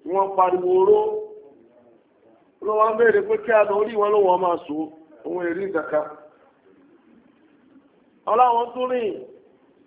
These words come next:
àwọn rí arákùnrin kan wà ní odò. Ó yọrí síta, ẹnìkan wà ń ta ohun tí kò kúta bẹ̀. Bẹ́ẹ̀ tó yọrí bá ti yọrí, yọ yanu,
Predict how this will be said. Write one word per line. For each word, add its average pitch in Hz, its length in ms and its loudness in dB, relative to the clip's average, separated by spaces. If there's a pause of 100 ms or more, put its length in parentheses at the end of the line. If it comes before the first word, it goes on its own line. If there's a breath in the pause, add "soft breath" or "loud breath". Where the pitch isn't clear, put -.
(680)
àwọn 190 400 0
rí 247 240 -10
arákùnrin 226 600 0
kan 214 280 -2
wà 220 220 2
ní 220 120 -6
odò. 214 280 6 (1900)
Ó 185 160 2
yọrí 214 420 0
síta, 214 340 -2 (680)
ẹnìkan 208 520 0
wà 233 120 2
ń 226 120 -4
ta 208 120 0
ohun 208 220 0
tí - 100 -14
kò 240 140 -2
kúta 202 300 -4 (100)
bẹ̀. 202 220 -2 (1900)
Bẹ́ẹ̀ 226 240 4
tó 233 140 0
yọrí 226 280 0
bá 233 160 2
ti 226 120 -10
yọrí, 220 300 -2
yọ 240 180 2
yanu, 214 400 0